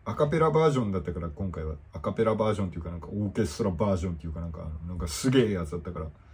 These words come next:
あれだったけど、俺これアニクラで聞いたことあって、オタゲを打ったもんな。オタゲした記憶があるもん。かっこよって思って。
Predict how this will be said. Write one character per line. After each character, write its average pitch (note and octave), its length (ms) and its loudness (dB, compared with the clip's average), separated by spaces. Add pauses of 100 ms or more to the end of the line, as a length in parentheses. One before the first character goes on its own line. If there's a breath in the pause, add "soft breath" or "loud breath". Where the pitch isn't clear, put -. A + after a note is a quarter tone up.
(480 soft breath)
あ G2+ 80 0
れ A2 80 6
だ G#2+ 100 4
っ - 60 -4
た G2 120 -2
け F2 60 0
ど、 E2+ 120 -2
俺 G#2 180 2
こ A2+ 100 2
れ G2 60 2
ア G#2 120 0
ニ D3 120 0
ク D3 120 2
ラ D3 100 8
で C#3+ 100 4
聞 C#3+ 140 0
い B2+ 60 2
た B2+ 80 2
こ B2+ 100 0
と G#2+ 60 4
あ F#2 60 4
っ D#2 40 -6
て、 F2 60 -8
オ F2+ 140 -2
タ B2 120 2
ゲ A2+ 140 2
を G#2 140 0
打 G2 40 0
っ F#2 40 -6
た - 120 -10
も D#2+ 60 -8
ん - 20 -12 (100)
な。 D2+ 60 -12 (960)
オ G#2+ 100 -6
タ B2 120 2
ゲ B2 160 4
し - 140 -4
た A#2 100 0
記 - 120 -4
憶 G#2 220 -2
が G2 80 2
あ F#2 40 2
る E2 60 -2
も D#2 40 -2
ん。 D2 40 -4 (1400)
か - 100 -6
っ - 60 -10
こ C#3+ 120 6
よ C3 100 10
っ A#2 60 -2
て - 160 -10
思 D#2 80 -4
っ D2 40 -6
て。 - 200 -16